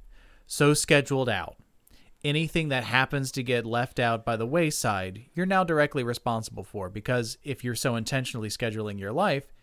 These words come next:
you must have accounted for it. There's some sort of calculus. However,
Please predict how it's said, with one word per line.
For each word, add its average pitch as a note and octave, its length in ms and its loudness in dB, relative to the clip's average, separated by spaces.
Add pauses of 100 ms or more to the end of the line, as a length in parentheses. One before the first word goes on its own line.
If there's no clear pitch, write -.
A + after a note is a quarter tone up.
(160)
you B2+ 100 0
must C3+ 240 2
have A2+ 80 -2
accounted A#2 420 -2
for E2+ 280 -12
it. B1+ 120 -16 (320)
There's B2+ 140 -2
some C3+ 160 0
sort B2+ 200 0
of A2+ 100 -4
calculus. - 680 -6 (380)
However, D3 640 6